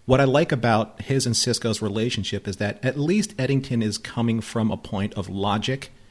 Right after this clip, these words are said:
where he says, "I'm doing what I need to do because the Federation doesn't have our interests involved in their negotiations with the Cardassians."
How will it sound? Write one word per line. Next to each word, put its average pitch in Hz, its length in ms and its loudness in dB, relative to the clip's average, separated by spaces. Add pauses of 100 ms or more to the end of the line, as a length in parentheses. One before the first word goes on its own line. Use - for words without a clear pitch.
(340)
where 113 140 2
he 120 140 0
says, 113 380 0
"I'm 131 260 0
doing 123 260 2
what 110 140 2
I 107 60 0
need 101 260 -2
to 95 60 -12
do 92 440 -2 (240)
because 104 240 0
the 98 80 -4
Federation 95 640 -2
doesn't 90 200 -4
have 95 200 -4
our 95 140 -4
interests - 720 -4
involved 92 640 0
in 92 160 -4
their 92 160 0
negotiations 87 640 -4
with 87 80 -10
the 85 60 -6
Cardassians." 92 680 -4